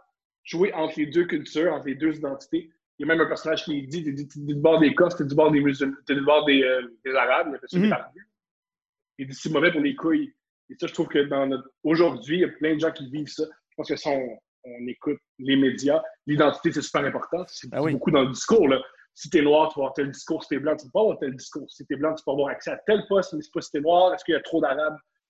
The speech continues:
Speaker 1: dans... Est-ce qu'il y a pas assez d'arabes dans les médias ? Est-ce qu'il y a pas assez de noirs ? C'est des discussions qui sont là. Je considère que le personnage principal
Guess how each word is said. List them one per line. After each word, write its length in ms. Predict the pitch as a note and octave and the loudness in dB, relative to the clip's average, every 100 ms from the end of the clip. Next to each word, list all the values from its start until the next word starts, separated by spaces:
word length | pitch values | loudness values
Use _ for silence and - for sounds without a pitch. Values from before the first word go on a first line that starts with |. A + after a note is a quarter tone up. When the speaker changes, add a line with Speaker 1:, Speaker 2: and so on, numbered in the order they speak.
| _ | _
Speaker 1:
dans... 260 | D#3+ C#3 C#3 | -6 0 2
Est-ce 140 | C#3 - | 2 0
qu'il 100 | C#3+ | -2
y 20 | |
a 20 | |
pas 80 | - | -4
assez 160 | - | -6
d'arabes 400 | D3 B2+ G#3 G#3+ | -6 0 4 4
dans 80 | G3 | 2
les 100 | F#3+ | 0
médias ? 240 | F#3 E3 F#3 | -2 -2 -4
Est-ce 80 | |
qu'il 80 | D3 | -6
y 40 | C#3 | -14
a 20 | |
pas 40 | |
assez 140 | - C#3 | -14 -10
de 60 | |
noirs ? 240 | D3+ E3+ D#3+ | -6 -4 -6
C'est 160 | - D#3 | -8 -16
des 80 | C#3 | -12
discussions 440 | D3 - - F3+ | -12 -14 -8 -8
qui 80 | - | -8
sont 180 | - C#3 | -12 -8
là. 120 | C#3+ - _ _ _ - | -6 -8 _ _ _ -18
Je 100 | - | -10
considère 400 | D3+ - F3+ - | -10 -2 -2 0
que 80 | D#3+ | 0
le 180 | D#3 | 0
personnage 420 | - F3 F3+ F3 - | -2 -2 0 0 -2
principal 600 | D#3+ D3 - E3 D#3+ | -4 -4 -4 -2 -2